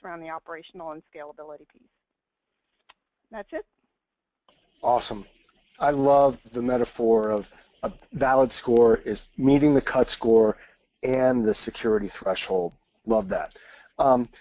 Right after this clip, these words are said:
Speaker 2: so another question, Liz, if a program has a solid testing agreement in place with proctors and candidates,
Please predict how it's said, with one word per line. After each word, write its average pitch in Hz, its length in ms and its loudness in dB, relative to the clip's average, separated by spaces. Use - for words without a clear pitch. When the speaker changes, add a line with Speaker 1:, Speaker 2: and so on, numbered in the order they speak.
Speaker 2:
so 175 200 2
another 185 300 4
question, 135 480 -4
Liz, 127 180 -2
if 131 160 -6
a 120 60 -8
program 185 640 -2
has 131 340 -4
a 117 60 -2
solid 143 600 -2
testing 131 540 -8
agreement 117 400 -4
in 117 60 -8
place 101 400 -12
with - 120 -20
proctors 101 380 -12
and 95 140 -16
candidates, 120 600 -4